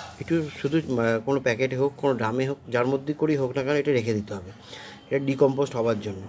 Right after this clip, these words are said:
শুধু পনেরো, দশ দিন আপনি রেখে দিন। এটা দশ দিন রাখার পর আপনি তারপর এই, এইটাতে আপনি যে কোনো গাছ করুন, আপনার গাছ একদম, মানে, দেখার মতন হবে।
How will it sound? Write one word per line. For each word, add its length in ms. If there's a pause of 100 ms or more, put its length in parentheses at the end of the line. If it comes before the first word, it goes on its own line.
(140)
শুধু 140 (100)
পনেরো, 260
দশ 240
দিন 200
আপনি 180
রেখে 240
দিন। 180
এটা 220 (460)
দশ 200
দিন 160
রাখার 320
পর 260 (400)
আপনি 200
তারপর 200
এই, 160 (140)
এইটাতে 300
আপনি 160 (100)
যে 120
কোনো 220
গাছ 220
করুন, 240 (340)
আপনার 240
গাছ 220
একদম, 340 (320)
মানে, 160
দেখার 300
মতন 280
হবে। 160